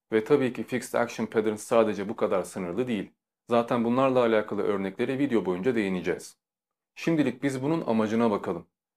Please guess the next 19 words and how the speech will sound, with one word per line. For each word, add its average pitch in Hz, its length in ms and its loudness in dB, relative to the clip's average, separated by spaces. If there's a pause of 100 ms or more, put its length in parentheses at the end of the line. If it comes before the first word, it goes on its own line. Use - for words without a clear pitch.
(140)
Bütün 170 340 2
canlıların 127 520 4
ortak 147 480 0
iki 143 220 2
amacı 95 340 2
var. - 300 -2 (260)
Bunlardan 113 480 2
biri 95 160 -2
hayatta 90 420 2
kalmak, 131 480 2 (420)
diğeri 120 240 2
ise 113 260 -2
üremek. 95 460 -4 (640)
Hayatta 113 380 2
kalmak 151 360 4
istiyoruz 139 500 -2
çünkü 127 280 -4
yaşamak 143 420 2
istiyoruz. - 560 -8